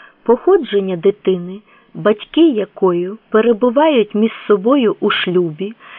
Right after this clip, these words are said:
засвідчується записом про шлюб батьків, а дитини від батьків, які не перебувають між собою у шлюбі, встановлюється шляхом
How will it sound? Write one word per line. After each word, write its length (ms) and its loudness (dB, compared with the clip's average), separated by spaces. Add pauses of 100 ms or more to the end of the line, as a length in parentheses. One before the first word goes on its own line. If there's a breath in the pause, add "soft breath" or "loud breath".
(140 loud breath)
засвідчується 1300 -2
записом 720 -2
про 180 0
шлюб 440 -4
батьків, 640 -4 (360 loud breath)
а 120 2
дитини 760 0
від 260 -2
батьків, 600 -2 (340 loud breath)
які 400 0
не 160 4
перебувають 880 0
між 160 -2 (140)
собою 500 2
у 100 0
шлюбі, 540 -2 (320 loud breath)
встановлюється 1120 0
шляхом 680 0